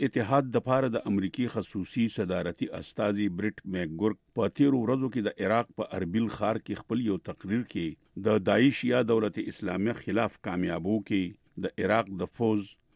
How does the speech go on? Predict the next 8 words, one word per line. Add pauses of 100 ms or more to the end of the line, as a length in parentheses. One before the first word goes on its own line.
(180)
د
کردو (300)
پېشمرګه
وسلبند
ملیشې
سره (100)
جوخته
ملګرتیا